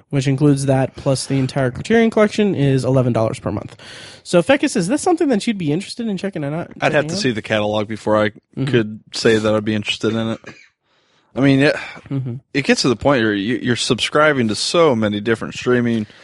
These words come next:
Speaker 1: That's my issue, too.
Speaker 2: And it's just, you know, at, at what point do, <laughs> do I draw the line? Like, yeah, I'm done.
Speaker 1: Right.
Speaker 2: So I,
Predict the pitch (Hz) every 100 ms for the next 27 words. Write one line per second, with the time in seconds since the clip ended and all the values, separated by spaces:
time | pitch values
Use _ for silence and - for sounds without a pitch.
0 | - - - - 180 180 156 147 139 127
1 | 131 123 131 123 147 123 123 120 131 113
2 | - _ _ _ _ _ 127 117 113 117
3 | 107 131 143 123 139 131 113 120 120 113
4 | 156 123 104 107 110 113 92 101 98 90
5 | 95 117 107 87 151 143 127 - 135 110
6 | 104 101 _ - - - 175